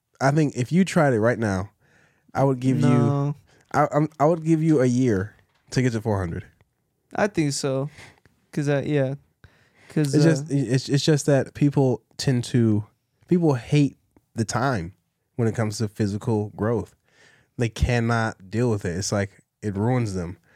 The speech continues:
Speaker 1: They want it tomorrow. It's like, "Bro, you gotta chill out. It's not gonna come that way."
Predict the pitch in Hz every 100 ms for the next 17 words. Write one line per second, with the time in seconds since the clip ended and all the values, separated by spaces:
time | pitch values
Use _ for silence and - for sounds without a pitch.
0 | _ _ _ 117 117 123 113 - 104 98
1 | 117 92 85 - _ _ _ 120 104 92
2 | 117 110 110 117 95 85 - 98 90 107
3 | 120 - 95 107 95 - - 90 - 120
4 | 120 87 87 85 85